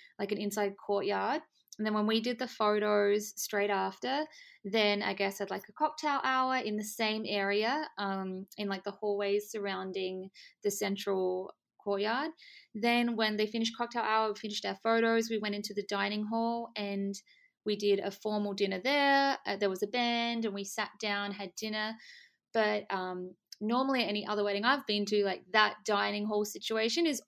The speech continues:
also the party room. Like, there's a dance floor, you're eating, you're getting up and dancing, and that kind of wasn't what the setup was. That was, like, formal dining, no space for dancing, filled with chairs, just room to stand up, cut a cake, have speeches. And then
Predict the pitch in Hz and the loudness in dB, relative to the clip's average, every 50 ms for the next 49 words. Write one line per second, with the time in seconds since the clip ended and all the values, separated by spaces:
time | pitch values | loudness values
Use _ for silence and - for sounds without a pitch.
0 | _ _ 226 220 214 208 208 - 202 190 185 190 190 - 202 196 196 190 190 190 | _ _ 2 2 2 2 2 0 0 0 0 -2 -4 -6 -4 -2 -2 -2 -2 -2
1 | 190 196 196 190 185 175 - 180 175 - 175 - 277 269 269 262 247 233 - - | -2 -2 -2 -4 -6 -6 -8 -10 -10 -10 -4 0 2 4 4 4 2 0 -6 -4
2 | 247 247 233 233 226 226 226 220 220 220 220 208 202 185 - - 226 226 220 233 | -2 0 2 2 4 4 4 4 4 2 2 2 2 0 0 0 -2 0 0 0
3 | 226 214 196 180 202 196 185 185 185 - 196 196 202 220 214 220 220 - 233 214 | 0 0 0 -2 -2 -2 -2 -4 -6 -6 -6 -4 -4 -4 -4 -4 -6 -6 -6 -6
4 | 202 190 185 196 - - - - 220 226 247 262 269 233 226 - _ _ _ 196 | -4 -6 -6 -8 -10 -14 -12 -6 -4 -4 -4 -4 -6 -8 -12 -16 _ _ _ -8
5 | 190 202 214 208 208 220 214 196 - _ _ _ 196 196 196 - - 196 - - | -2 -2 0 0 -2 -4 -10 -12 -14 _ _ _ -8 -8 -6 -6 -8 -8 -4 -2
6 | 320 330 294 247 - 185 175 180 175 - - 214 208 - 214 202 202 196 - - | -2 0 0 -2 -2 -2 -2 -2 -4 -2 -2 0 0 0 -2 -2 -4 -4 -4 -6
7 | - - - - _ _ - 294 311 320 302 294 269 233 226 208 208 208 208 202 | -12 -18 -18 -20 _ _ 2 2 2 4 2 0 2 4 4 4 4 4 2 2
8 | 208 208 202 202 208 208 208 - - - _ - 214 226 233 254 262 262 - - | 0 0 -2 -2 -4 -6 -10 -16 -20 -20 _ -4 0 2 4 4 2 0 0 0
9 | 277 254 254 247 - - 233 220 208 190 190 185 185 180 - - 196 190 190 190 | 0 0 0 0 -4 -6 -4 -2 -2 0 0 -2 -4 -4 -4 -4 -2 -2 -4 -6
10 | - - - - 254 240 247 233 247 240 208 - - - 214 208 202 196 196 196 | -8 -14 -8 -2 -2 -2 0 -2 -4 -8 -6 -6 -4 0 2 2 4 4 4 2
11 | 196 196 196 190 - - _ - _ _ _ - 220 220 220 220 226 233 233 240 | 2 0 -2 -6 -10 -16 _ -20 _ _ _ -2 -2 -2 -2 -2 -2 0 0 0
12 | 240 240 233 - - 220 208 208 208 202 202 202 - - 208 202 202 202 - 202 | 0 -2 -4 -2 -2 -2 0 2 2 2 0 -2 -4 -4 -4 -4 -4 -4 -6 -6
13 | 196 196 - 190 185 - - 208 214 208 208 - 311 294 - 220 202 196 190 185 | -6 -6 -8 -10 -10 -6 -4 -4 -4 -2 -2 -4 -4 -4 -4 -4 -2 -4 -4 -6